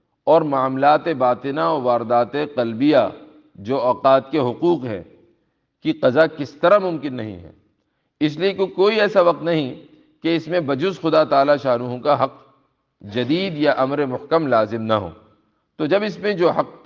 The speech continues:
अल्लाह है, हक़ुल्लाह है, अदा नहीं कर सकता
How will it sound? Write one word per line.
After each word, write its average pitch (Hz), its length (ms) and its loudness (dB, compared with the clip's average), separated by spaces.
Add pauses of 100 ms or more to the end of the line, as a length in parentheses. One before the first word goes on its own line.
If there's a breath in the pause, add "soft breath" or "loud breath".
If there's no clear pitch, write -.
अल्लाह 143 380 4
है, 117 160 -2 (280)
हक़ुल्लाह 151 540 0
है, 104 200 -6 (180)
अदा 151 260 0
नहीं 175 240 -4
कर 160 140 -6
सकता 98 420 -6